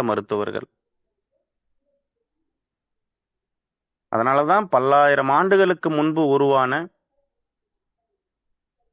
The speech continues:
நமது தமிழ் மருத்துவம், சித்த மருத்துவம் இன்றளவும் போற்றப்படுகிறது. உலகம் முழுக்க மருத்துவம் இருக்குங்க.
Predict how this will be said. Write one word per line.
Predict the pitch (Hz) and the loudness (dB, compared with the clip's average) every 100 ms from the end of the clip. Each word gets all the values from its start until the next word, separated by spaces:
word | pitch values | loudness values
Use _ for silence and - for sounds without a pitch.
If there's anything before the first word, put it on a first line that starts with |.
| _ | _
நமது | 131 127 113 | -4 -2 0
தமிழ் | 123 135 147 | 0 0 0
மருத்துவம், | 135 113 107 117 139 170 202 _ | 0 -2 -2 -4 -4 -6 -12 _
சித்த | - 123 - | -4 -4 -2
மருத்துவம் | 139 120 110 131 156 151 | -2 -2 -2 -2 -2 0
இன்றளவும் | 131 165 170 175 170 190 190 | 2 2 2 0 2 0 -2
போற்றப்படுகிறது. | 156 156 - 139 123 110 101 - _ _ _ _ _ _ _ _ _ _ _ _ | -4 -2 -4 -4 -4 -4 -6 -8 _ _ _ _ _ _ _ _ _ _ _ _
உலகம் | 123 143 170 180 180 | 0 4 4 2 2
முழுக்க | 180 190 208 - | 4 4 2 0
மருத்துவம் | 214 156 151 170 147 | 0 2 0 0 0
இருக்குங்க. | 123 110 104 98 | 0 -2 -4 -4